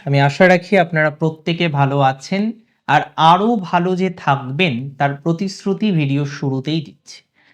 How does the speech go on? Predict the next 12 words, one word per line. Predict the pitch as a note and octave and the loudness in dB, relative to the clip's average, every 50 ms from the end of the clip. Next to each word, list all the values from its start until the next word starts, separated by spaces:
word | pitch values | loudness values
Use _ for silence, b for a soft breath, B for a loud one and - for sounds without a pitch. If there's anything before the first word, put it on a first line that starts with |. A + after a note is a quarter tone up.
| _ _ _ | _ _ _
আজকে | - - D#3 - - A3 | 0 0 0 0 0 0
আমরা | A3 A3 A3+ A#3+ | 0 2 2 4
মূলত | A3+ A3 G#3+ G#3+ A3+ A3 B3 | 4 4 2 2 0 0 0
সাতটি | A#3+ A#3 A#3 - - - G3+ G3 - - _ _ - - B3+ A#3 | -2 -2 -4 -2 0 2 2 2 0 -4 _ _ -4 0 0 2
বিষয় | G#3+ G#3+ G3 - - A3+ A3 G#3 | 2 0 -2 -2 -2 -2 -2 0
নিয়ে | G#3 G#3 G3+ | 0 -2 -2
আলোচনা | F3 C#3 C#3+ C#3+ C#3 - E3 D#3+ D#3+ | 0 0 0 -2 -2 -2 -2 -2 -2
করব, | D#3+ E3+ E3+ E3+ E3+ F#3 G3 | -2 -2 -2 0 0 2 0
যে | F#3 D3 - - G#3+ A#3+ C4 B3 | 0 0 0 0 2 2 2 0
সাতটি | - - - G#3+ G3+ G3+ - _ - - A3+ G#3 | 0 4 4 4 4 2 -2 _ -6 -2 -2 0
বিষয়ের | G3 G#3 G3 - - G#3 G3+ G3+ F#3+ | 0 0 -2 2 4 4 6 6 6
অ্যাটাচমেন্ট | F3+ E3 D#3+ E3 G3+ G3 F#3+ G3 - - D3 A2 G#2 G#2 B2 D3 - _ | 4 4 4 2 2 0 0 -2 -6 -8 -6 -6 -6 -8 -10 -10 -12 _